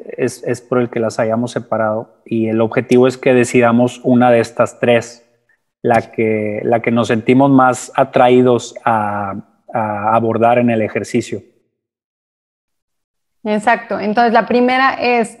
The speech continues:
Speaker 2: "La desigualdad económica es culpa del gobierno porque su responsabilidad es nuestro bienestar". La número dos es, "Las mujeres deben buscar otras formas de alcanzar la equidad de género más allá de las marchas".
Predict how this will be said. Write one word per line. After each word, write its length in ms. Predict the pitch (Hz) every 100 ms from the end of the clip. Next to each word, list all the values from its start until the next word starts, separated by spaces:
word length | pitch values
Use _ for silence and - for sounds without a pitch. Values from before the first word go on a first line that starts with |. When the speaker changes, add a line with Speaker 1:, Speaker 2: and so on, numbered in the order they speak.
| -
Speaker 2:
"La 180 | 247 233
desigualdad 680 | 240 247 220 247 247 269
económica 600 | 320 320 240 240 269 269
es 140 | 262 262
culpa 220 | 254 233
del 160 | 233 214
gobierno 640 | 208 226 233 233 240 339
porque 240 | 226 202 202
su 100 | 208
responsabilidad 920 | 208 208 214 214 208 208 226 240 269
es 140 | 226
nuestro 260 | 208 202 196
bienestar". 560 | 196 190 180 202 240 392 - _ _ _ _ _ _ _ _ _ _ -
La 120 | 240
número 340 | 269 285 285
dos 240 | 262 254 254
es, 160 | 262
"Las 220 | 240 247 240
mujeres 480 | 247 247 262 294
deben 240 | 277 269 247
buscar 340 | 233 240 226
otras 400 | 233 247 254 262
formas 380 | - 247 254 247
de 60 | 226
alcanzar 440 | 202 208 202 233
la 80 | 240
equidad 360 | 233 226 202 214
de 120 | 226
género 360 | 226 233 240 247
más 240 | 226 220
allá 240 | 214 208
de 80 | 208
las 220 | 202 185
marchas". 600 | 208 214 208 240 311 -